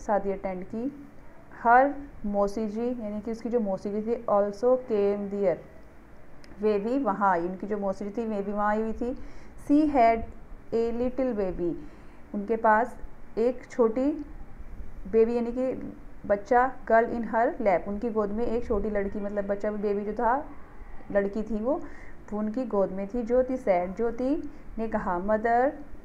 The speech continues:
मा-, मम्मी, सी देखो, how beautiful is this doll, ये कितनी सुंदर, मतलब एक डॉल की तरह, ल-, मतलब कैसी, कितनी सुंदर है।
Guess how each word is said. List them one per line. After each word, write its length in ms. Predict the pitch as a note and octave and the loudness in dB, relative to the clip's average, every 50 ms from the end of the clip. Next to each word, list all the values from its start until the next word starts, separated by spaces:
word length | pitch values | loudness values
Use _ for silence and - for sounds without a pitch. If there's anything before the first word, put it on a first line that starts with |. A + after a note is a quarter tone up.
| - G3+ | -8 -6
मा-, 380 | G3+ G3+ G3+ G3 G3 G3 G3+ | -4 -2 0 0 0 0 0
मम्मी, 380 | G#3+ G#3 G3+ G3+ G3+ A3 B3+ C#4+ | -2 -2 0 0 0 0 0 0
सी 260 | C#4+ - - D4 C4+ A#3+ | 0 0 2 2 2 4
देखो, 360 | - A#3 A#3+ A#3+ - C#4 A3+ - - - - - - - - - | 2 2 2 2 2 2 2 2 0 -4 -8 -8 -10 -12 -6 0
how 180 | G#3+ G#3 G#3 A3+ B3+ B3+ B3 | 4 6 6 6 6 4 0
beautiful 500 | C4+ C4 C4 C4+ B3+ - B3+ B3 - C4+ - - - | -2 -2 -2 -2 -2 0 0 0 0 0 -2 -2 -2
is 160 | A3+ A3+ G#3+ - - | -2 -2 -2 -2 -2
this 200 | C4 C4+ C#4+ C#4+ - - - - - - F#3+ A3 | 0 0 0 0 -4 -10 -14 -12 -10 -2 2 4
doll, 200 | A3+ A3+ F#3 D#3+ E3+ - - - - - - - - - - - - - - - - - - - | 6 6 6 4 0 -6 -12 -16 -16 -16 -16 -16 -16 -18 -18 -18 -18 -18 -16 -16 -16 -14 -12 -8
ये 320 | F#3+ G3 G#3+ G#3+ A3+ B3 C#4+ E4+ - - - - - - - - - - - - - - - - | -4 0 0 2 4 2 2 0 -2 -8 -12 -12 -14 -14 -14 -12 -14 -14 -14 -16 -16 -16 -6 -6
कितनी 420 | A3+ A3 A3+ A3+ A3+ A#3 B3+ C#4+ | -6 -4 -2 -2 -2 2 2 0
सुंदर, 340 | D4 - A#3 A3 G#3+ A3 A3 | 0 0 -2 0 0 0 0
मतलब 400 | A3+ A3+ A#3+ B3+ B3+ B3+ - - - | 0 0 2 0 0 0 -2 -4 -2
एक 240 | - A3 A3 - D#4 E4+ F#4 - - - F3+ - | 0 0 0 0 -2 -2 -2 -4 -8 -10 -4 0
डॉल 220 | G3+ G3+ G3 G3 | 2 2 4 2
की 140 | G3 G3+ A3+ | 2 -2 -4
तरह, 380 | A3 A3+ G#3 G#3 G#3+ A#3+ D#4 E4 - - - - - - - - - - - - - - - - - - - - - - - - - - - | 0 0 2 4 4 4 2 0 -2 -10 -16 -18 -14 -12 -12 -12 -12 -14 -12 -12 -12 -10 -10 -10 -10 -10 -12 -12 -14 -14 -14 -14 -12 -10 -8
ल-, 140 | G3+ G3+ - - | -4 -4 -4 -2
मतलब 300 | G3 G#3+ G#3+ A3 A3 - - | -2 -2 -2 -2 -4 0 2
कैसी, 300 | G#3+ G#3 G#3 - - - | 2 2 2 0 -4 -6
कितनी 280 | B3 G#3+ - B3 C#4+ E4 | -6 -6 -2 -2 -2 0
सुंदर 380 | - C4+ G#3+ G3 F#3+ F#3 F3 | 0 -2 -2 0 0 -2 -2
है। 160 | F3 F3+ E3+ | 0 -2 -2